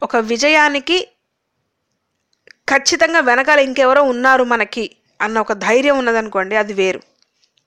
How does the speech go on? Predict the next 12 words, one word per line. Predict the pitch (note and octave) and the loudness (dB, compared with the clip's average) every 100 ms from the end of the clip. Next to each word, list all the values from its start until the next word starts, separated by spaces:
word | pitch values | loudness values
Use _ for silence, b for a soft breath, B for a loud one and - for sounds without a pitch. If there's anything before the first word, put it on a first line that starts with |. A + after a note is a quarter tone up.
| _ _ _ _ _ _ _ _ - | _ _ _ _ _ _ _ _ -4
లేదు, | A#3+ C#4+ D4+ E4+ - - b b b b | 2 2 2 -2 -4 -10 b b b b
అసలు | - B3+ A#3+ | -4 -2 0
మనంతట | A3+ C#4 C#4+ D4 | 2 2 0 0
మనమే | C#4 C4+ C#4+ E4 | 0 0 0 0
సెల్ఫ్ | B3 - C4 C4 C#4 | -2 -2 -2 -2 -2
మేడ్‌గా | C4 B3 A#3 - - - - | 0 2 0 -2 -6 -12 -6
ఏదన్నా | A3+ A#3 | -4 -4
ఒకటి | A3+ G#3+ | -4 -4
achieve | G#3+ B3+ A#3 | -2 -2 -2
చేస్తే | A3 G#3 C4+ | -2 -2 -2
అసలు | A#3+ A3+ B2 | -2 -2 0
ఆ, | F3 A3 | 0 0